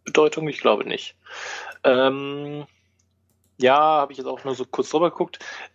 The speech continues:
Ist, glaub ich, so ein bisschen angelehnt an die X-Reihe. Also im Weltraum herumfliegen und, äh, waren handeln und vielleicht kann man auch noch auf Leute schießen. Das habe ich jetzt gar nicht nachgelesen. Äh, nichts Falsches behaupten, ne?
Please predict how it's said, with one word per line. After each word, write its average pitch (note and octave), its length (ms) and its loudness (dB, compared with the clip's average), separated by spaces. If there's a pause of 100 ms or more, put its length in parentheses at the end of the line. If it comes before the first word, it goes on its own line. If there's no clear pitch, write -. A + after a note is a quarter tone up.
(100)
Ist, D#3+ 200 0
glaub F#3 200 4
ich, - 60 -8
so D#3 100 -4
ein - 20 -8
bisschen D#3 180 -8
angelehnt D3+ 360 -2
an C3+ 80 -6
die B2+ 160 -6
X-Reihe. B2 500 0 (460)
Also B2 640 4 (420)
im C3 220 -2
Weltraum D3 400 2
herumfliegen E3 1120 -4
und, C#3+ 440 0
äh, C3+ 460 4 (720)
waren C3+ 420 2
handeln D3 420 0
und C#3+ 120 -6
vielleicht C3 260 -2
kann C3+ 120 -4
man B2 80 -2
auch B2 160 -4
noch - 320 -10
auf - 180 -14
Leute C3 220 2
schießen. - 260 -6
Das B2+ 140 -6
habe C3 100 -8
ich B2+ 40 -6
jetzt - 160 -12
gar B2+ 100 -2
nicht - 240 -10
nachgelesen. B2 680 -2 (380)
Äh, A#2 160 4
nichts B2 160 -4
Falsches E3+ 340 0
behaupten, - 380 -4
ne? C3+ 160 -8